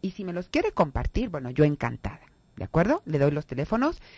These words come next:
treinta y uno veintidós once noventa, treinta y seis cuarenta y siete dieciocho ocho tres, Lada Nacional sin costo para las personas que nos escuchan fuera de la zona metropolitana de Guadalajara,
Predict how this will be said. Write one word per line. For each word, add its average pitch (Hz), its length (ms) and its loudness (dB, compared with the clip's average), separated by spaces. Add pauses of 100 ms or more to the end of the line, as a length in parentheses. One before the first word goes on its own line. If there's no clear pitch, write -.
(200)
treinta 277 280 4
y 233 80 4
uno 214 100 2
veintidós 151 440 0
once 143 220 0
noventa, 165 500 4
treinta 165 320 -4
y 143 60 -4
seis 147 220 -4
cuarenta 131 320 -4
y 131 60 -4
siete 131 260 0
dieciocho 123 480 0
ocho 139 220 0
tres, 240 240 4 (680)
Lada 226 300 6
Nacional 185 420 2
sin 165 200 -4
costo - 480 4
para 160 180 4
las 135 140 0
personas 156 400 2
que 147 100 -6
nos 131 120 -10
escuchan 147 360 -8
fuera 156 280 2
de 143 60 0
la 127 100 -2
zona 139 220 0
metropolitana 131 640 -2
de 127 100 0
Guadalajara, 120 640 -2